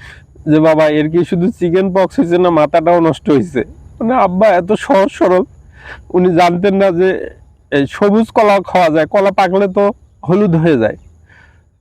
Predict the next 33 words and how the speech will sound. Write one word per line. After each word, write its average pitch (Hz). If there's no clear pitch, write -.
তখন 156
সালাম 170
ভাই 175
ব্যাপারটা 160
বুঝতে 156
পারে, 165
বলছে 160
যে, 160
"চাচা, 151
আপনাদের 160
দিকে 160
মনে 165
হয় 160
সাগর 160
কলা 165
হয় 147
না, 226
এগুলো 160
সবুজ 175
অবস্থায় 160
খাওয়া 143
যায়।" 135
তার 139
মাথা 147
নষ্ট 151
হয়নি, 160
তার 160
মাথা 147
ঠিক 131
আছে। -
তা 156
আমি 151
গল্পটা 151